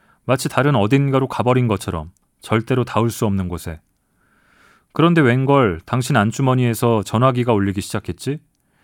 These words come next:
내가 당신한테 전화를 받지 않을 거냐고 물었어요. 하지만 당신은 손끝 하나 까딱하지 않더군.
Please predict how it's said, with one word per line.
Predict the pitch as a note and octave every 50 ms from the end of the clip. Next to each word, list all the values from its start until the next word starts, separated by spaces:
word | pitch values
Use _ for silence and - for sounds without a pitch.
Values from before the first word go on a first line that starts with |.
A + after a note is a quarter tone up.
| _ _ _ _ -
내가 | B2 C#3
당신한테 | C#3+ - B2 C3+ - - D3 C#3+ C#3+ C3 D3 C3+
전화를 | - - G#2+ B2 C3+ C#3 C#3
받지 | - - G#2 - - - C#3+
않을 | C#3 C#3 B2+
거냐고 | - B2+ B2 B2 A#2+ A2+
물었어요. | F#2+ A2 A2 G#2 - - F#2+ F2 D#2+ D#2+ _ _ _ _ _ _ _ _ _ _ _ _ _ _ _ _
하지만 | - - E3 E3 E3 D#3
당신은 | - C#3 C3+ B2+ - D3 C#3+ C#3+ C#3 C3+ A#2+ G#2+
손끝 | - - E3 D#3+ - E3+ D#3+ -
하나 | D3 C#3 C3
까딱하지 | - D#3 D#3+ - D#3 - - C3 A#2+ C3+
않더군. | A2 F#2 F#3+ - G#2 - F#2 F2+ F#2+ A#2